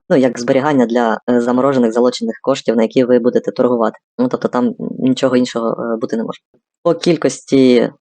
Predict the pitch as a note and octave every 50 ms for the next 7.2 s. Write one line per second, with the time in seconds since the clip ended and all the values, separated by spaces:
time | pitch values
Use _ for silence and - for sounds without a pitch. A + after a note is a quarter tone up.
0 | _ _ - - - B2+ C3+ C3+ C3+ B2 - - - - - G#2+ - - B2 A#2+
1 | A#2+ A#2 A2+ A2+ - A#2 A#2+ A#2 A2 - - A#2 A#2 B2 - - A#2+ A#2+ C3 E3
2 | G3+ G3 - - - - D3+ D#3 D3 - - - B2+ A#2+ A#2+ A2+ - C#3 _ _
3 | _ _ _ _ - - A#2+ A#2+ A#2 - - - - D#3 G#3 G3 D#3 D3 C3 B2
4 | B2+ _ _ - - A#2+ A#2+ A#2+ C3 B2 B2+ A#2+ A#2+ A#2+ A2+ - - - A#2+ A#2
5 | A#2 A#2 - - A2+ A2+ A2+ A2+ A#2 A#2 A#2 A#2 A2+ - - _ - - A#2 -
6 | - E3+ D3 C3 - - - A#2 A#2+ A#2 A2+ A#2+ B2 D3 D#3 D3+ - B2 A#2 A2+
7 | A2+ A2 - A#2